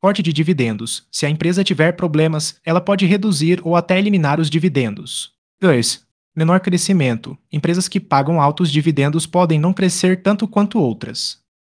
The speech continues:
Três. Dependência do setor. Alguns setores são mais voláteis e podem afetar os dividendos. Comparando dividendos altos com outras ações. Quando você compara ações que pagam dividendos altos com outras ações,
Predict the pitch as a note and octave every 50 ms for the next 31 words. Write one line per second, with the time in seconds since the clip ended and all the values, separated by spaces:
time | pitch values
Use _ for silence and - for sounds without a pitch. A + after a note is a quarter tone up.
0 | _ - G#3 F#3+ E3 C3 A#2 - - - _ _ _ _ _ _ - C3 - -
1 | F#3+ F#3 D#3+ D#3 D#3+ - F#3 D#3+ F3+ - - G3+ G3 - E3+ C#3+ A#2+ A#2+ - _
2 | _ E3 D#3 D#3 F#3 G3 F#3+ - G#3 F#3+ - G3 G3+ G3+ G3 - G3 F#3 F#3 F3+
3 | D3 D3 E3+ F3 D3 E3+ F3+ F3 E3 E3 D#3+ - G3 G3 F#3 - - F3+ F3 F3
4 | - G3 G3 F#3 F3+ F3 - F#3+ G3 - E3 F3 G3 F#3+ D#3+ F#3+ D#3 F#3 E3 C#3+
5 | B2+ A2+ G#2 G2+ E2+ E2+ - - - - _ _ _ _ _ _ _ - G3 G3
6 | G#3+ G3+ G#3 G#3 G#3 D#3+ G3 F3 G#3+ D#3+ D3+ D#3+ F3+ F#3 G3 F3+ D#3 F3+ F#3+ G3+
7 | G3 G#3+ F#3+ - - F#3 E3 D#3 F3 F#3+ - A3 G#3 F#3+ G3+ F#3 - - E3 E3
8 | E3 - - - F#3 F#3 G3+ F#3+ G#3 G3 - G3 F#3+ - G3 F#3+ - F3 E3 F3
9 | E3+ D#3+ - D3+ D#3 D#3 - - E3 - _ - D#3+ E3 D#3 E3 E3 F3 F3 G3+
10 | F#3 D#3 F3+ F#3+ F#3+ F#3 D#3+ F3 F3+ F#3+ - G#3 F#3+ - - F#3+ D#3+ C#3 F3 F#3+
11 | - A3 G3 G3 F#3 - - E3+ E3+ F3 E3+ -